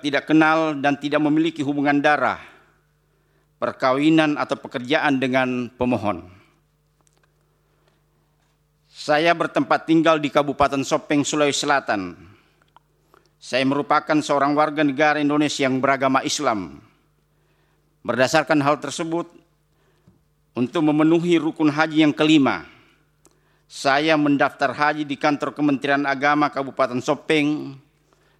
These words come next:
tepatnya pada tanggal dua puluh dua Agustus dua ribu sebelas, dan mendapatkan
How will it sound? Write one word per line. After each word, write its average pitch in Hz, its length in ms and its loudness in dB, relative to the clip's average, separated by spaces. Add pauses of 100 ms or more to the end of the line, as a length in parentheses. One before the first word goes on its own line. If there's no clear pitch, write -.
(120)
tepatnya 143 480 0
pada 135 240 0
tanggal 151 480 2
dua 147 240 -2
puluh 151 240 -6
dua 160 160 2
Agustus 143 480 -4
dua 139 240 0
ribu 151 240 -2
sebelas, - 720 -4 (1040)
dan 127 240 -2
mendapatkan 127 640 -2